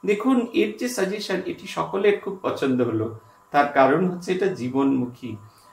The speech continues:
সবসময় যে অনেক লেখাপড়া জানলেই আমরা শিক্ষিত হব তা নয়। জীবনের অভিজ্ঞতা আমাদের নতুন করে বাঁচতে শেখায় এবং এটা আমাদের নতুন করে আমাদের জীবনকে, জীবনের একটা সহজ সমাধান সূত্র দেয়,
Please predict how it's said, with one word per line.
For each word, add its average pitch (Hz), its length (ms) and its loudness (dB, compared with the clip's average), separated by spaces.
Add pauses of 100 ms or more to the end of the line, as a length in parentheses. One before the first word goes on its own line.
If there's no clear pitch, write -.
(140)
সবসময় 233 640 2
যে 233 400 0
অনেক 180 320 2
লেখাপড়া 196 460 0
জানলেই 202 600 0 (340)
আমরা 190 280 6
শিক্ষিত - 520 -6
হব 185 300 0
তা 135 260 4
নয়। 110 240 0 (500)
জীবনের 170 420 2
অভিজ্ঞতা - 840 2 (140)
আমাদের 170 380 4
নতুন 220 400 -4
করে 190 220 4
বাঁচতে 131 420 -2
শেখায় 123 520 0 (540)
এবং 185 340 2
এটা 196 160 2
আমাদের 190 360 2
নতুন 185 340 -4
করে 196 380 -4 (600)
আমাদের 170 380 4
জীবনকে, 180 640 -2
জীবনের 156 420 -2
একটা 185 220 -8
সহজ 180 560 -6
সমাধান 147 540 -2
সূত্র - 440 -8
দেয়, 110 200 -4